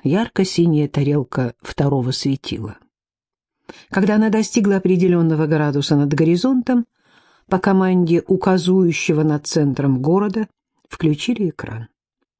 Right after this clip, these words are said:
Гигантский энергетический колпак —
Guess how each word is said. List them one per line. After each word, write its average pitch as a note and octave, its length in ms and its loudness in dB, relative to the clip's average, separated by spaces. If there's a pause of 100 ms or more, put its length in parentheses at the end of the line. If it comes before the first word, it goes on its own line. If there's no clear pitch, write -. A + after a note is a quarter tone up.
(580)
Гигантский G3+ 1000 0
энергетический F3+ 1000 0
колпак — E3+ 680 -2